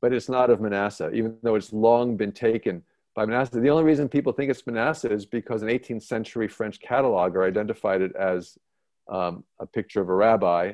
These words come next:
and it was assumed that this was Manasseh. Um, the picture on the cover of the book is Manasseh because, um, we know that that, uh, engraving was made by,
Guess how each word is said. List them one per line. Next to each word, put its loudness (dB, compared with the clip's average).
and -6
it -4
was -6
assumed -8
that -12
this -8
was -12
Manasseh. -10
Um, -2
the 2
picture 2
on 2
the -2
cover 0
of -2
the 2
book 2
is 8
Manasseh -2
because, 0
um, 2
we 2
know 8
that 6
that, 4
uh, 0
engraving 2
was -4
made 0
by, 0